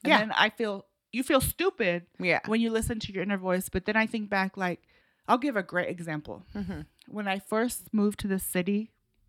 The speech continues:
Speaker 1: I thought it was a safe city. This is where I wanted to raise my children. And as soon as I moved here, there was some dude at the grocery store basically trying to kidnap women. Like, he would put the chloroform over their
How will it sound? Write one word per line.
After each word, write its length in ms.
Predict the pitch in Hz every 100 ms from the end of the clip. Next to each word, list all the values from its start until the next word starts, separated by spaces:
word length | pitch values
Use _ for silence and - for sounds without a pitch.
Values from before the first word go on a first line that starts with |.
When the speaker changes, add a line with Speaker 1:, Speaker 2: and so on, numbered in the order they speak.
| _ -
Speaker 1:
I 100 | 190
thought 300 | 185 180 -
it 60 | 185
was 120 | 170
a 60 | 170
safe 300 | - 180 180
city. 340 | - 185 196
This 180 | 180 180
is 80 | 175
where 140 | 180
I 60 | 175
wanted 260 | 170 170 165
to 120 | 175
raise 200 | 170 165
my 120 | 156
children. 460 | 147 214 202 175 160
And 120 | 165
as 140 | 165 -
soon 120 | 226
as 100 | 214
I 100 | 190
moved 340 | 190 202 202
here, 200 | 208 180
there 180 | 175 180
was 220 | 180 175 -
some 380 | - 196 180
dude 400 | 170 208 208 202 -
at 100 | 180
the 60 | 175
grocery 380 | 185 226 - 214
store 500 | - 190 175 170 165 - - - - _ -
basically 580 | 185 196 196 185 185 185
trying 480 | - 196 180 175 175
to 380 | - 196 180 170
kidnap 420 | - 190 165 -
women. 360 | 170 160 160
Like, 160 | 156 151
he 120 | 180
would 140 | 160 -
put 240 | 180 - _ -
the 160 | 165
chloroform 520 | - 180 170 - 180 170
over 140 | 160
their 140 | 151